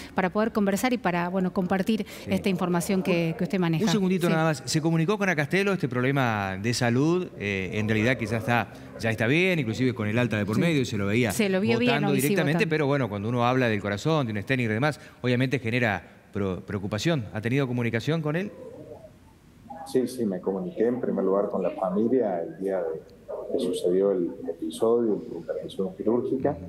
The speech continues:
Speaker 3: y después también me comuniqué después del alta, bueno, con la alegría de saber que, que ha mejorado, que, que está en proceso de recuperación y que seguramente estará en las mejores condiciones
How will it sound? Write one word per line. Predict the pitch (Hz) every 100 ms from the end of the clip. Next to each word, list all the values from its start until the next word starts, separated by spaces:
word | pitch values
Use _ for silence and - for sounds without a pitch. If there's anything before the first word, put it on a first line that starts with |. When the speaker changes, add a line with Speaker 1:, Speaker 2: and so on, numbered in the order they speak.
| - - -
Speaker 3:
y | 92
después | 85 - 95 -
también | 87 92 95
me | 92
comuniqué | 87 82 80 78 98
después | 95 - 85 80
del | 80 76 78
alta, | 95 104 104 104
bueno, | 85 80
con | 78 80
la |
alegría | 82 80 87 98 90
de |
saber | 82 85 92 113 127 - - - 131 - 90
que, | 85 82 80 80 76 - - 78 -
que | 90
ha |
mejorado, | 87 85 - 90 101 110 113 113 104
que, | - 78 - -
que | -
está | - 92
en |
proceso | 87 - - 95 - 80
de | -
recuperación | - - 120 82 - 113 110
y |
que | -
seguramente | - 85 95 90 95 95
estará | 87 85 92
en |
las | 87
mejores | - - - 101
condiciones | - - 87 - 107 110 120